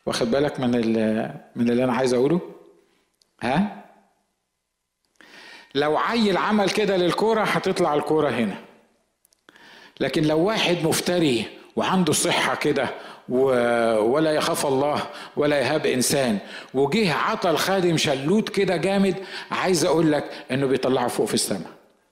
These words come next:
بشرط إنه ما يكونش يستاهل الضرب، ما يكونش يستاهل ال-، مش عارف إيه شلوت دي، ده، ده كلمة عربي دي ولا،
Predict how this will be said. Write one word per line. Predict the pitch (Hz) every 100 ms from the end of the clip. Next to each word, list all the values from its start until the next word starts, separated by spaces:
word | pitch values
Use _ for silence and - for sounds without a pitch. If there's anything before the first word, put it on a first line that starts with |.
| _ _ _ _ _ _ -
بشرط | 104 - 127 -
إنه | 117
ما | 113
يكونش | 104 120 -
يستاهل | 104 - 117 107
الضرب، | 101 98 101 - - - _ - - - - -
ما | 104
يكونش | 127 113 110
يستاهل | 104 117 110 98
ال-، | 95 85 - - - - - _ _ _ _ _ _ _ _ _ _ -
مش | -
عارف | 208 123
إيه | 135
شلوت | - 104 104 117
دي، | 95 95
ده، | - 104 110
ده | 107 107 104
كلمة | 147 147
عربي | 123 160 143
دي | 147
ولا، | 147 120 110